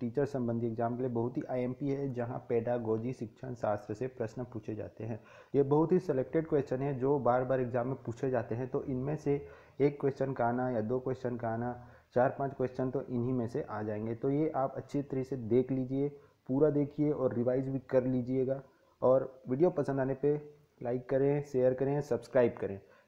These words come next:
बिल्कुल free है सब्सक्रि-, subscription। तो लाल कलर का जो सब्स-, subscribe button है उसको click कर दें, साथ ही साथ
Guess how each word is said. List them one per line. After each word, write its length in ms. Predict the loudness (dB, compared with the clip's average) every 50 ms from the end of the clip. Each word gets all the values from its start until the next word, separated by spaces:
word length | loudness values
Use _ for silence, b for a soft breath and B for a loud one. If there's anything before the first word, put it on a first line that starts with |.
| b _
बिल्कुल 320 | -2 -2 2 2 0 0
free 200 | 2 2 2 4
है 80 | 4 4
सब्सक्रि-, 420 | 2 0 -4 -6 -4 -4 -4 -4
subscription। 760 | -4 -8 -8 -8 -8 -8 -12 _ -12 -12 -8 -6 -4 -4 -4 -6 -10 _ _ _ _
तो 240 | -2 0 0 0 0 0
लाल 200 | 0 0 0 -2
कलर 280 | -2 -2 -2 -2 -2
का 140 | 0 -2 0
जो 120 | 0 0 -2
सब्स-, 400 | -2 -4 -8 -10 -14 -20 -20 -10
subscribe 520 | -10 -10 -10 -8 -2 2 2 2 2 0
button 200 | -2 -2 -2 -2
है 80 | -2 -4
उसको 300 | -6 -8 -4 -4 -4 -4 B B B B B B B B B _ 0
click 240 | 2 2 2 2 2
कर 140 | 2 2
दें, 200 | 4 2 2 2 0 -4 -12 -20
साथ 260 | _ -4 -2 -2 0 0
ही 80 | -2
साथ 280 | -2 -2 -2 -2 -2